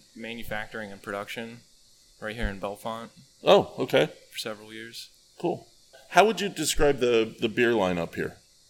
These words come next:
Speaker 2: Uh, I mean, what, what are, uh, what are your favorites? What do you like to experiment with? What, what are the strong points?
Speaker 1: Uh, we have a pretty varied list of beers here.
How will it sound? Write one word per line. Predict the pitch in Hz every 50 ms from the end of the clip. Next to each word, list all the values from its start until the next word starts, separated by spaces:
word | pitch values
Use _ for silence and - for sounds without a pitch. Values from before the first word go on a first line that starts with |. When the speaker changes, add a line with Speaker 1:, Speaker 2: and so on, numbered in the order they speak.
| _ _ _ _ _ _ _ _
Speaker 2:
Uh, | - 98 98 98 98 95
I | 92
mean, | 98 104 101 101 101
what, | 107 113 110 -
what | 117 117 113 110
are, | 107 107 101 101 98 98 -
uh, | - 98 98 95 92 95 92 92 92 92
what | 95 113 117
are | 123
your | 107
favorites? | 90 - 117 113 113 110 113 113 101 - -
What | 101
do | 98 98
you | 98
like | 98 98 95
to | - 101
experiment | 87 - - 113 110 110 110 110 95
with? | 107 110 104 98 -
What, | 120 110 - - -
what | 110 113 107
are | 101 101
the | 98 95 92 90 87 -
strong | - - 110 104 101 110
points? | - - 120 120 120 117 - - _ _ _ - - _ _ _ _ _ _
Speaker 1:
Uh, | - 127 135 135 120 113 117 123
we | 143 170
have | 190 170
a | 127
pretty | - 147 143 127
varied | 107 107 117 120 120 120 120 120 117 107 107 104 - - - _ _ _ _ _ _ _ _ _ _ 71 - _ _
list | 113 120 123 131 123 - -
of | 101 92
beers | 101 113 117 117 110 101 -
here. | 107 101 101 101 107 110